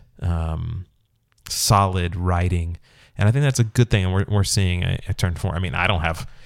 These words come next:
a lot of Twitter followers. I, I don't have a, a huge platform or, or anything at all.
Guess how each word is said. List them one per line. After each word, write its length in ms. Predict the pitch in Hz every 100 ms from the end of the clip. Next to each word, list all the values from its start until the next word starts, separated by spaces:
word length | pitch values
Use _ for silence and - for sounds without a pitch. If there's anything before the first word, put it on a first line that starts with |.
| - -
a 60 | -
lot 180 | 90 85
of 60 |
Twitter 240 | - 90 85
followers. 420 | 90 85 90 92
I, 240 | 87 -
I 40 | 92
don't 140 | 104
have 240 | 85 82 65
a, 280 | 82 85 -
a 60 | 92
huge 360 | - 92 -
platform 560 | - 90 - 92 92 92
or, 120 | 92
or 160 | - 92
anything 340 | 95 87 95 92
at 240 | 78 95
all. 360 | 98 101 92